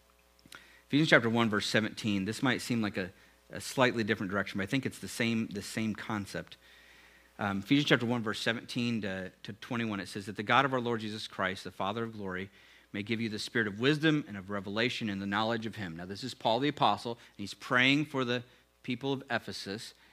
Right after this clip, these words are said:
and he's, this is where he's praying for them. He said that, the, that God would do this thing, give them the spirit of wisdom and of revelation, revealing in them the knowledge of who he is.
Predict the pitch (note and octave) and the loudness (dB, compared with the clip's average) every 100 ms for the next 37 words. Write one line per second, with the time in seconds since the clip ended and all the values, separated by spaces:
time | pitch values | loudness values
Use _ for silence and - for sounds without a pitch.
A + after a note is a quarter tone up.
0 | _ - G2+ F#2+ - G#2 A#2+ A#2 B2 A#2+ | _ -10 -8 -8 -10 -10 -10 -6 0 0
1 | A#2 - - A2+ G2+ F2+ F#2 F#2 F#2+ - | 0 -4 2 2 2 -6 -8 -8 -10 -12
2 | - _ G2 G#2 F2 G2+ G#2 G#2+ A#2 B2+ | -20 _ -10 -8 -8 -8 -8 0 6 6
3 | C#3 C3+ B2 C#3 C3 B2+ - B2 G2+ F2+ | 6 2 0 0 0 -2 -4 -4 -4 -4
4 | A#2 B2+ C3+ B2 - - B2 G#2+ A2+ E3 | -4 -2 -2 -2 -4 -2 0 0 2 4
5 | E3 E3+ D#3+ - - G#2+ G#2+ B2 A#2 C3+ | 4 0 -2 -8 -10 -6 -2 -2 2 0
6 | C3+ A2+ A#2+ A#2+ D#3+ F3+ F3 E3+ - _ | 0 -2 -2 2 4 4 2 -2 -10 _
7 | _ _ _ _ _ - G3 F#3+ D3 C3 | _ _ _ _ _ 6 8 8 6 4
8 | C3 B2+ C3+ D#3+ E3+ C3 A#2 C3+ - - | 2 4 10 12 10 8 -2 -8 -10 -10
9 | - _ _ _ _ _ _ B2+ B2 - | -16 _ _ _ _ _ _ -6 -4 -2
10 | F#3 D#3+ D#3+ D3 D3+ C3 F2+ D#2+ - - | -2 -2 -4 -4 -4 -4 -8 -10 -10 -8
11 | - | -12